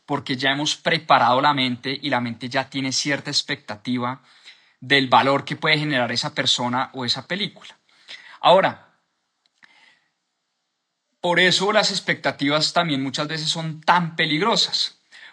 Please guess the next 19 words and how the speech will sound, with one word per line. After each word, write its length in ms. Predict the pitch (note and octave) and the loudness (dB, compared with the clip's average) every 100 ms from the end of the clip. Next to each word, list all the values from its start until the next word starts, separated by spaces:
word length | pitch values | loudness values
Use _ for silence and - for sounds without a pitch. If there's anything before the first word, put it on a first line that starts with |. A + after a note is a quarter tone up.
| - | -2
porque 320 | F#3 E3 F3+ | -2 0 0
distorsionan 840 | F3+ F3 - F3+ D3 E3 E3+ F3+ | 2 2 2 2 2 0 0 -2
mucho 280 | G3 F#3 G3+ | -4 -6 -6
nuestro 380 | G#3 F#3+ - C3 | -4 -6 -6 -6
juicio 320 | C#3+ C3 D#3 | -2 0 0
de 80 | E3+ | 2
valor. 380 | G3+ A#3+ F3+ - - - - | 2 2 0 -6 -20 -20 -12
Y 100 | D#3+ | -2
les 160 | F3 - | 0 0
pongo 240 | F#3+ F#3 | 0 0
un 80 | G#3+ | 2
ejemplo 400 | A3 A#3 G#3 A3 | 4 2 2 0
que 100 | A3 | 4
da 380 | F3 D3 - D#3+ | 6 6 2 2
Dan 160 | F3 F#3 | 2 4
Ariely 320 | F#3 F#3 F#3+ | 2 0 -2
en 100 | F#3+ | -2
su 180 | - G#3+ | -4 0
libro. 360 | B3 D3 - | 0 -2 -10